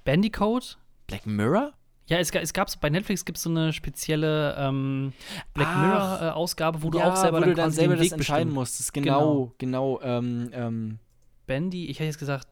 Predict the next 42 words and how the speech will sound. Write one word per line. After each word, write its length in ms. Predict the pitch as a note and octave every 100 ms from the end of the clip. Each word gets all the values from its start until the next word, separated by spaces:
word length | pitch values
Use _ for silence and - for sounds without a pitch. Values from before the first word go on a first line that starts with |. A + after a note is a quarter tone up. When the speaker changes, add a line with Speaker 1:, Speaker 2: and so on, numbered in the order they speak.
| _ -
Speaker 1:
Ben-, 840 | B2+ D#3 F3+ F#3 F#3+ F#3 F3 D#3
Bandicoot? 600 | C3 D#3+ G3 - - F#3+
Speaker 2:
Bandersnatch? 800 | C3+ D#3 D#3+ F3+ F3 - - - - - -
Speaker 1:
Ba-, 120 | - F3+
Bandersnatch, 720 | E3+ C#4 G#3 - D#3 A#2 -
ja 140 | F#3 G3
genau, 220 | F#3 D3
genau, 180 | E3+ C#3+
Bandersnatch. 680 | E3+ F3 B2+ A#2 G#2+ - - _ _ - - - _
Bandersnatch 460 | E3 F#3 D3 A2+ -
ist 160 | -
das 140 | A#2+ A#2
nämlich. 280 | A2+ A2+
Speaker 2:
Das 260 | B2+ B2 -
Speaker 1:
Da 120 | D#3+
Speaker 2:
war 80 | F#2+
so 140 | F2+
scheiße. 540 | F2+ - F#2 F2+ - - - - -
Speaker 1:
Ich 120 | -
fand 180 | C#4+ G#3+
das 120 | -
ziemlich 300 | E3+ C3 - -
cool, 180 | A#3+ C#3
also 140 | C3+
vom 160 | - C3
Speaker 2:
Ich 40 |
Speaker 1:
Prinzip, 200 | C3+ -
Speaker 2:
fand 80 | D3+
Speaker 1:
einfach, 140 | D#3
Speaker 2:
das 80 | D#3+
Speaker 1:
einfach 180 | F3+ F3+
weil 60 | E3+
ich 60 |
das 120 | E3+
als 140 | D#3 D3
Prinzip 320 | C#3 - F#3
noch 80 | C#3
nicht 180 | C3+ -
kannte, 320 | F3 G3+ B2
ne? 100 | B2
Ich 80 | B2+
meine, 240 | C3 B2+